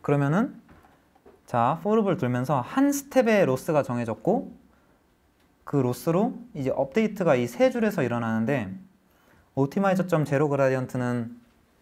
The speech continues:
뉴럴넷에 들고 있던 그라디언트를 일단 다 비워주고 영으로 해주고 로스 점 백월드를 하면은 이 값에 대한 그라디언트가 쭉 구해져요.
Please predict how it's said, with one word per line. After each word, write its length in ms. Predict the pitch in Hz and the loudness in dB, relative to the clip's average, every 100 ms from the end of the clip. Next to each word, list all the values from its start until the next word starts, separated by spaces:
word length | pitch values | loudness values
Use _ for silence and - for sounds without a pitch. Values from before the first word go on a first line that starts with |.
| - - - _ _ - - | -18 -16 -16 _ _ -20 -10
뉴럴넷에 440 | 131 135 160 160 139 | 0 4 6 4 0
들고 180 | 135 135 | -2 0
있던 460 | 143 - 131 127 123 | -2 0 0 0 -2
그라디언트를 540 | 131 131 127 - 123 | 0 0 -2 -4 -4
일단 180 | 117 117 | -2 -4
다 200 | - 117 | -4 -2
비워주고 480 | 147 156 127 117 110 | 2 2 2 -2 -2
영으로 280 | 113 120 | -2 -2
해주고 400 | 143 135 123 196 - - - _ _ _ _ _ _ _ _ _ _ - _ _ - | -2 -2 -2 -4 -6 -20 -20 _ _ _ _ _ _ _ _ _ _ -20 _ _ -2
로스 260 | 131 139 - | 2 2 2
점 180 | 165 | 2
백월드를 480 | 175 240 240 208 165 147 | 2 2 2 4 2 2
하면은 420 | 135 160 220 196 | 2 0 0 0
이 240 | 170 208 | 2 4
값에 320 | 170 135 160 | 2 2 2
대한 260 | 151 143 135 | 4 2 2
그라디언트가 540 | 139 139 139 135 135 | 2 4 2 0 -6
쭉 200 | - 240 | -4 -4
구해져요. 380 | - 110 98 113 | 0 0 0 -4